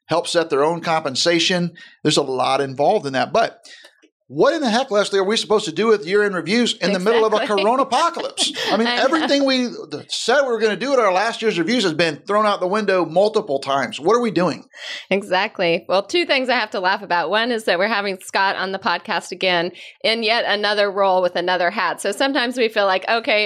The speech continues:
Speaker 2: if it seems like we're a big church, we have all these people and resources, but then when you have the same person on the podcast to talk about fifteen different things, then hopefully our listeners realize actually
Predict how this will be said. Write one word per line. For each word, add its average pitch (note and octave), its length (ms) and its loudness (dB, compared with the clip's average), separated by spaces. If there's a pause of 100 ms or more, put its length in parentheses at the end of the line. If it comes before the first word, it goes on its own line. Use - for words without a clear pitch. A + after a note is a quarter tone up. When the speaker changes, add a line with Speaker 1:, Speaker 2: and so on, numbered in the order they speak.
Speaker 2:
if A#3+ 100 2
it A#3+ 160 0
seems E4+ 280 -2
like C4+ 180 0
we're A#3 180 2
a G#3+ 80 0
big A3 380 0
church, A3 400 0
we G3 100 0
have G#3 140 0
all G3+ 220 4
these G#3 280 0
people G#3+ 340 0
and F#3+ 120 0
resources, C#4 680 0
but A3+ 140 -8
then C4+ 160 2
when D4+ 140 0
you D4 80 0
have B3 180 -4
the A#3 80 0
same A3+ 320 0
person B3 340 0
on A3 140 0
the G#3 60 -8
podcast B3 600 -2
to A3+ 200 -2
talk G3 280 -4
about G3 280 0 (360)
fifteen A#3 400 0
different A3 380 0
things, A3 300 0
then G3+ 180 0
hopefully G#3 380 -2
our F#3+ 100 2
listeners F#3+ 460 0
realize F3 340 2
actually F3 560 0